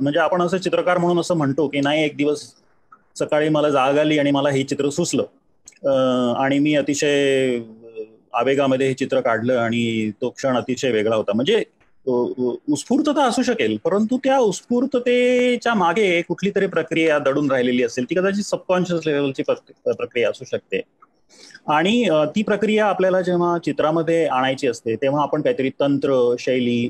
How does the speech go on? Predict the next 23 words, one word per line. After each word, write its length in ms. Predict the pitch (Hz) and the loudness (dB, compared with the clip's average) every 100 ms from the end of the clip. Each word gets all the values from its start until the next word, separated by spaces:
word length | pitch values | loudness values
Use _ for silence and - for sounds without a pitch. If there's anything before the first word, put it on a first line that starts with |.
| 123 | -4
असं 160 | - | -4
काहीतरी 280 | 127 117 127 | -2 -2 0
वापरत 320 | 123 110 123 110 | -2 0 -2 -2
असतो, 380 | 98 - 101 - _ _ _ - | -4 -6 -8 -10 _ _ _ -4
एखादी 260 | 123 123 | -2 -2
संकल्पना 500 | 123 135 165 156 156 | -2 0 0 2 2
आपण 200 | 135 135 | 0 0
त्याच्यामध्ये 360 | 123 123 120 120 | 0 0 0 0
आणत 260 | 110 110 | -2 -2
असतो. 260 | 107 - 101 - _ _ _ _ _ | -6 -6 -8 -8 _ _ _ _ _
तर, 200 | 180 190 | -2 0
अम, 1040 | 175 147 139 139 135 131 131 123 123 127 127 - 135 | 2 2 2 2 2 2 2 0 -2 -6 -10 -6 -2
आणि 200 | 165 294 | 2 2
मग 220 | 277 226 | 2 2
एक 140 | 202 143 | 0 0
विविक्षित 460 | 151 202 - 165 - - | 0 0 0 -2 -2 -6
अशी 340 | 135 - 190 196 - - | -4 0 0 -2 -4 -6
प्रतिमेची 440 | 143 160 170 170 | -4 0 0 0
आपण 140 | 165 175 | -2 -2
ओळख 340 | 139 165 - | 2 0 0
तयार 160 | 123 107 | 0 0
करत 240 | - 98 | -2 -4
असतो. 520 | - - - _ _ | -6 -10 -20 _ _